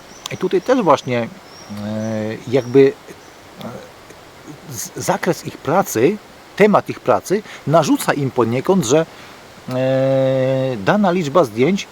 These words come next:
musi się zmieścić tutaj właśnie, e, muszą po prostu zamknąć się w pewnej liczbie zdjęć od do, e, i tutaj dla nich też istotny jest czas, tak? Czyli im mniej czasu później spędzą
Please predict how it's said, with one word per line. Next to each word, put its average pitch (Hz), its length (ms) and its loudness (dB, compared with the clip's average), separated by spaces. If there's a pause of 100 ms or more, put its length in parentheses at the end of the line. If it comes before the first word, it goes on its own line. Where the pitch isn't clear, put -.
musi 151 300 -2
się 170 200 0
zmieścić 147 480 0
tutaj 135 260 -2
właśnie, 123 340 0 (400)
e, 110 40 -2 (1040)
muszą 131 240 -2
po 120 120 -4
prostu 135 260 0
zamknąć 139 520 0
się 117 140 -4
w - 60 -14
pewnej 120 340 0
liczbie 107 300 0
zdjęć 107 400 -4
od 110 260 -2
do, 110 280 4 (800)
e, 110 300 -6 (280)
i 139 540 0 (1500)
tutaj 147 380 0 (180)
dla 135 240 2
nich 151 180 -4
też - 260 -4
istotny 127 460 -2
jest 117 140 -4
czas, 113 260 2
tak? 120 220 0
Czyli 123 280 2 (260)
im 135 120 0
mniej 143 280 2
czasu 156 300 2
później 139 280 -2
spędzą 131 500 2